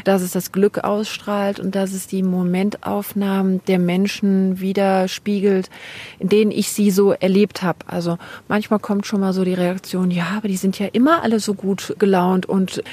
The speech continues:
warum zeigst du denn nicht mal Bilder, wo ein Kind auch ein bisschen grimmig ist oder ja, wo es launisch oder weint oder sowas?“ Und dann ist meine Antwort immer, weil sich das so, so selten nicht so zeigt. Und warum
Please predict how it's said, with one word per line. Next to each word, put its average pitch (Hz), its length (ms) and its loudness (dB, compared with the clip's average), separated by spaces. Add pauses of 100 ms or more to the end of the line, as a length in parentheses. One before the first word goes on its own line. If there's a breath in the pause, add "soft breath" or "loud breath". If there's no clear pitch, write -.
(140 loud breath)
warum 185 160 -2
zeigst - 300 -4
du - 20 -2
denn 190 140 -2
nicht - 180 -6
mal 196 100 -2
Bilder, 185 680 0
wo 175 280 -4
ein 175 120 -4
Kind 185 280 -2
auch 175 120 -4
ein 175 80 -4
bisschen 175 260 -4
grimmig 262 480 2
ist - 420 -2
oder 196 400 -2 (1000 loud breath)
ja, 262 340 6
wo 214 80 0
es 202 80 -4
launisch 294 500 2
oder 208 360 4
weint 285 340 2
oder 233 180 2
sowas?“ 214 460 -2
Und 202 300 0
dann 202 120 4
ist - 200 -4
meine 190 260 2
Antwort 214 360 0
immer, 208 340 2 (260)
weil 190 160 0
sich 185 160 -6
das - 380 -10 (100)
so, 269 480 -4 (180)
so 247 280 -6
selten 226 800 -2 (240)
nicht 330 460 2
so 170 400 0
zeigt. 156 640 -2 (840 loud breath)
Und 208 240 2
warum 202 460 2